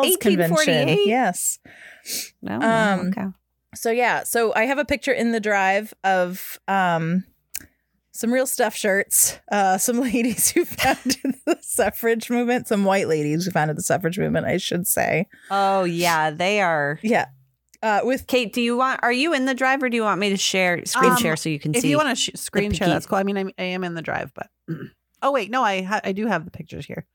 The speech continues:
Speaker 1: Yeah, I
Speaker 3: Oh,
Speaker 1: have
Speaker 3: yeah.
Speaker 1: them in the notes too. So if you have the notes up, you can see them
Speaker 3: Yeah.
Speaker 1: there too. But, um, but yeah, th-, there's, um, there's a picture,
Speaker 2: Oh, this is a
Speaker 1: yeah,
Speaker 2: different
Speaker 1: of
Speaker 2: one.
Speaker 1: ladies sitting. Um, yeah, there you
Speaker 2: There
Speaker 1: go.
Speaker 2: it is.
Speaker 1: So you can see
Speaker 3: Mm.
Speaker 1: Elizabeth.
Speaker 3: <laughs>
Speaker 1: Yeah.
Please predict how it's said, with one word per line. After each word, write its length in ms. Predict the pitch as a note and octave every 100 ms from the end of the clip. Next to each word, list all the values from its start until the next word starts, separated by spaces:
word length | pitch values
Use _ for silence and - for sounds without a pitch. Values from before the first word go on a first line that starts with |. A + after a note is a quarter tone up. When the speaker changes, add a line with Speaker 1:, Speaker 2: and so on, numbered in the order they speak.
| -
Speaker 1:
Yeah, 160 | A3+ A3+
I 40 | G3+
Speaker 3:
Oh, 60 |
Speaker 1:
have 80 | G3
Speaker 3:
yeah. 100 | G3 G3
Speaker 1:
them 80 |
in 80 | F4+
the 40 | D#4+
notes 280 | B3 - -
too. 240 | B3 D#3
So 120 | -
if 120 | G3 A3+
you 140 | A#3
have 120 | A3
the 80 | A3+
notes 320 | A#3 G#3+ -
up, 160 | F3 -
you 80 | E3
can 180 | F#3+
see 120 | F#3+ F3
them 160 | D#3+
Speaker 3:
Yeah. 120 | F3
Speaker 1:
there 80 | E3+
too. 200 | D#3 F3
But, 640 | F3 E3+ - - - - - _ _ _
um, 440 | G#3+ G3+ F3+ F3 -
but 160 | A#3+
yeah, 280 | C4 C4+ F3
th-, 200 | - A3+ A3
there's, 560 | G#3 A#3+ A#3 A#3+ - -
um, 220 | A3+ G#3
there's 140 | A3+
a 40 | A3+
picture, 460 | C4+ - C#4 C#4 -
Speaker 2:
Oh, 80 |
this 180 | F3+ F#3+
is 100 | G3+
a 60 | F#3+
Speaker 1:
yeah, 200 | A#3 E3+
Speaker 2:
different 320 | - G#3+ E3
Speaker 1:
of 60 | D#3+
Speaker 2:
one. 120 | A3
Speaker 1:
ladies 320 | A3+ A3 A3
sitting. 420 | - A3+ A#3+ B3+ F4+ - - - - - -
Um, 560 | A3 G#3+ G3+ G3+ G3
yeah, 180 | G3 G#3+ - _
there 160 | G3
you 60 | G3
Speaker 2:
There 160 | F#3 E3
Speaker 1:
go. 80 |
Speaker 2:
it 40 | -
is. 60 | -
Speaker 1:
So 200 | - -
you 60 | A#3+
can 120 | B3+
see 160 | C4+
Speaker 3:
Mm. 60 | C4
Speaker 1:
Elizabeth. 500 | - - D#3 C#4 C#4
Speaker 3:
<laughs> 960 | D4 - - F4 G4 F#4+ E4+ D#4 D4 C4+
Speaker 1:
Yeah. 180 | G3